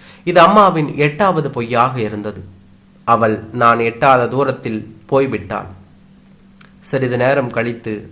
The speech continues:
அம்மா என்றென்றைக்கும் தன் கண்களை மூடிக்கொண்டாள். அவரால் தொடர்ந்து பேச இயலவில்லை. இறைவன் அளித்த அருட்கொடைகளில்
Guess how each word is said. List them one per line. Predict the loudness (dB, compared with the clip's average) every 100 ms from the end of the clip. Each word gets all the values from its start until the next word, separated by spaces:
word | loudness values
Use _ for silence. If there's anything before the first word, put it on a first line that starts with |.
| -4
அம்மா | -2 2 0 0
என்றென்றைக்கும் | -4 -4 -4 -4 -4 -8 -6 -8
தன் | -2 -4 -2
கண்களை | -2 -2 -2 -4 -6 -8 -8
மூடிக்கொண்டாள். | -6 -8 -8 -10 -10 -14 -18 -20 -20 -20 -20 -4
அவரால் | 2 6 6 4
தொடர்ந்து | 4 2 2 0
பேச | -2 -2 -2 -2 -4 -6
இயலவில்லை. | -6 -2 0 -2 -4 -6 -12 -20 -20 -20 -20 -20 -20 -20 -16
இறைவன் | -6 0 0 0 -2 -6 -6
அளித்த | -2 -2 -2 -4 -6 -8 -10 0
அருட்கொடைகளில் | 2 2 -2 0 0 0 -4 -4